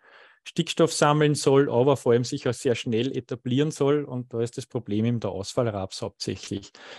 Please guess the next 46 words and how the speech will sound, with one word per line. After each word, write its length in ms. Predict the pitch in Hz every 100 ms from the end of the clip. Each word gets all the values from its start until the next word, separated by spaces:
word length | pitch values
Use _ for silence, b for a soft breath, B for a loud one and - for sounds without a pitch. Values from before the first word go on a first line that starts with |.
| B
Wenn 180 | 110 127
das 200 | 156 -
gut 160 | 175
funktioniert, 680 | - 160 139 139 123 139 147
dann 80 | 139
sehen 240 | - 123
wir 120 | 127
da 100 | 123
auch 140 | 113 -
direkt 400 | 120 123 135 -
den 120 | 117
Weizen 340 | 98 104 - 131
wieder 180 | 131
rein 240 | 120 113 127
und 160 | 123
da 80 | 120 -
das 220 | 117 -
abfrostend 720 | 101 - 135 131 - 127 123
ist, 260 | 123 - B B B B B B -
äh, 340 | 110 110 120
stirbt 380 | - - 127 -
es 100 | 123
dann 220 | 127 113
gut 180 | 131 123
ab 400 | 107 - _ _ _ _ _ _
an 160 | 135 131
sich 400 | - 175 - -
und 560 | - 127 127 127 131 -
wir 200 | 117 113 _ _ _
kopieren 460 | - 123 113 120 135
damit 560 | 120 107 127 127 - _ -
eigentlich 520 | 110 117 117 113 -
die 100 | 120
Natur 500 | 113 104 110 110 127
und 280 | 123 120 117
das 160 | -
ist 160 | 113 113
etwas, 320 | 110 120 -
was 100 | 113
ich 140 | 110
wunderschön 480 | 117 117 117 - 113
finde. 280 | 127 139 131
Das 140 | 123
ist 80 | 123
ein 80 | 117
Weizenfeld 760 | 101 107 - 139 - 120 135